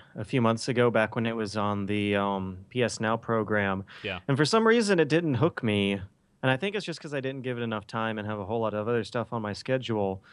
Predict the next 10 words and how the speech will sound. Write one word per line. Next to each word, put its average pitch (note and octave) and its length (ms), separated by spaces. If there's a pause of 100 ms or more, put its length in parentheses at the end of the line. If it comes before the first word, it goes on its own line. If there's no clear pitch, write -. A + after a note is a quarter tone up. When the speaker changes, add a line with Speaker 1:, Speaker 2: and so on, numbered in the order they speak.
(400)
Speaker 1:
But C3 180
if B2+ 120
I'm D3+ 400
remembering C#3+ 480
right, A2+ 200
it's A2+ 200
kind C#3 200
of C3 140
got B2 200
a, G#2 440